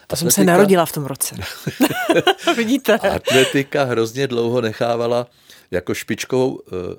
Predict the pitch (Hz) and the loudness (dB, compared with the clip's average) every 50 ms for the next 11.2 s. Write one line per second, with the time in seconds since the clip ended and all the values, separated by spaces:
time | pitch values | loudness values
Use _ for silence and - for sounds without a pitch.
0 | - - - _ 85 95 101 - - - 127 - - 123 120 123 135 - - 90 | -16 -20 -20 _ -8 -8 -6 -6 -4 -6 -6 -4 -4 -6 -4 -4 -6 -6 -4 -4
1 | 85 73 80 - - - - - _ - - - - - 90 95 95 92 113 113 | -4 -4 -4 -6 -10 -14 -18 -20 _ -20 -20 -20 -18 -10 -6 -4 -2 0 0 -2
2 | 117 117 113 113 117 110 117 113 104 110 101 - 117 95 - _ - 101 98 98 | 0 0 -2 -2 -2 -4 -8 -6 -4 -4 -2 -2 -2 -4 -4 _ -10 -6 -4 -4
3 | 107 107 - - 104 117 131 139 135 135 101 87 80 76 73 67 - - - _ | -4 -4 -2 -2 0 0 0 -2 -2 -4 -2 -2 0 -2 -2 -6 -10 -14 -20 _
4 | _ _ - - - - _ _ 80 80 85 85 101 - - - 135 - - 139 | _ _ -20 -20 -20 -20 _ _ -6 -4 -4 -4 -6 -8 -6 -8 -8 -8 -8 -10
5 | 127 - 131 120 - 131 123 120 117 117 113 107 - - - 110 107 107 107 - | -4 -4 -4 0 0 -2 -2 -2 -4 -4 -4 -6 -6 -4 -4 -2 0 0 -2 -2
6 | - 120 - - - - - 87 76 - 73 69 73 85 87 95 87 - 110 110 | -4 -8 -8 -8 -10 -6 -6 -6 -6 -8 -12 -12 -12 -10 -8 -10 -6 -6 -4 -4
7 | 117 - - 117 117 113 104 - - 113 107 104 - - - 107 104 98 - - | -2 -2 -2 -2 -2 -2 -4 -4 -6 -6 -6 -6 -6 -6 -4 -4 -4 -4 -4 -8
8 | 95 - - - 120 - 117 110 - - - 104 - - 101 95 101 95 98 98 | -10 -8 -8 -8 -8 -6 -8 -8 -6 -8 -10 -10 -8 -8 -6 -4 -2 -2 -2 -2
9 | 95 95 - - - - - _ - 104 120 117 - - - - 110 98 95 101 | -4 -6 -8 -18 -20 -20 -16 _ -4 -2 -2 -2 -4 -10 -8 -4 -2 -2 0 0
10 | 117 113 - 127 120 110 - 113 107 - - - - - _ - - 190 - - | -2 -2 0 -2 -2 -2 -4 -8 -8 -10 -16 -20 -20 -20 _ -8 -6 -6 -6 -6
11 | 170 - 87 | -8 -8 -8